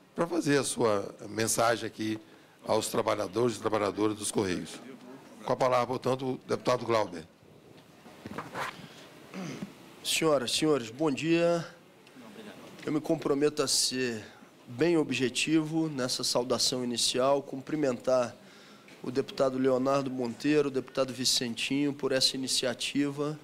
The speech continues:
Speaker 2: de estabelecer um diálogo de resistência com os trabalhadores e trabalhadoras dos Correios.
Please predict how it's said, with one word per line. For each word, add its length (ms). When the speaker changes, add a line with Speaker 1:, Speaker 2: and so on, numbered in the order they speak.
Speaker 2:
de 140
estabelecer 680
um 160
diálogo 680
de 100
resistência 880
com 140
os 100
trabalhadores 680
e 60
trabalhadoras 680
dos 200
Correios. 680